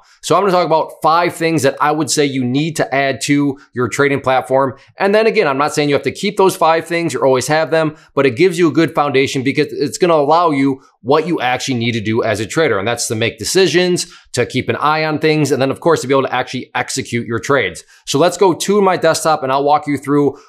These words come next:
one of the trading platforms that I always recommend, especially to beginners.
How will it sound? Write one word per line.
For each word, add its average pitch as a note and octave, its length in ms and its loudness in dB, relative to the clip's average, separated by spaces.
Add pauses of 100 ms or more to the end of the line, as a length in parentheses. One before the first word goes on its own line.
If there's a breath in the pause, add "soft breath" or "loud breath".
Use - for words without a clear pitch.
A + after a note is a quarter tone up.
one D3 120 2
of C3+ 60 0
the A#2 60 -6
trading C#3 280 0
platforms C3+ 460 -2
that B2 80 0
I C3 160 2
always C3 260 0
recommend, B2 320 -2
especially C#3+ 380 -2
to B2+ 80 -4
beginners. C3 520 -2